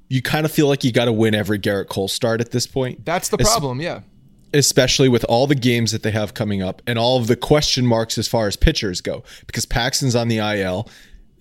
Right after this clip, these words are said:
Speaker 1: Tanaka right now is their, their second best starter, but he's even had his issues. He pitched great last night. We're gonna talk about the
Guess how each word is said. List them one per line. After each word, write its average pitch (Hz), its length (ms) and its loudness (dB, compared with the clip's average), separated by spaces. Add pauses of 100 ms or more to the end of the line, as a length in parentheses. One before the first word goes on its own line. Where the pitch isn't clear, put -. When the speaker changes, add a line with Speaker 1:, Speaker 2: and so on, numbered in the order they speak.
(240)
Speaker 1:
Tanaka 143 500 2
right 123 200 4
now 120 260 2
is 107 100 2
their, 110 140 4
their 110 440 0
second 120 360 -2
best 107 220 -2
starter, 107 480 2 (320)
but 107 120 0
he's 165 360 0
even 123 200 2
had 107 260 0
his 131 260 2
issues. 120 360 0
He 104 80 -4
pitched - 340 -2
great 113 420 -2
last 110 300 -2
night. 123 180 -2
We're 101 120 -2
gonna 98 100 -4
talk 110 260 -4
about 104 340 -6
the 92 240 -4